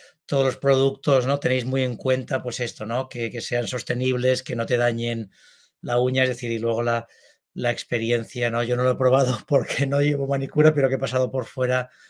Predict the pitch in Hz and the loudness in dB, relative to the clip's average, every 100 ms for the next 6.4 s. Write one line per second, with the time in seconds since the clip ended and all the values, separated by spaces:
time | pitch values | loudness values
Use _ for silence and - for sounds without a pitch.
0 | _ _ _ - - 123 117 117 113 113 | _ _ _ -10 -4 -2 0 -2 -2 -6
1 | 110 117 113 - 113 107 120 113 131 123 | -6 -6 -6 -6 -6 0 0 0 -2 -2
2 | 110 - - - _ - 117 107 107 - | -6 -10 -20 -20 _ -8 -4 -2 -2 -4
3 | 120 - - _ - 117 117 117 110 113 | -8 -8 -14 _ -12 -10 -8 -6 -6 -4
4 | 123 113 113 127 113 - 113 104 110 110 | -2 -2 -2 -2 -6 -6 -8 -4 -4 -4
5 | - 110 107 104 98 _ _ _ 135 117 | -6 -4 -4 -4 -8 _ _ _ -6 -2
6 | 113 101 110 104 | -2 -2 -2 -2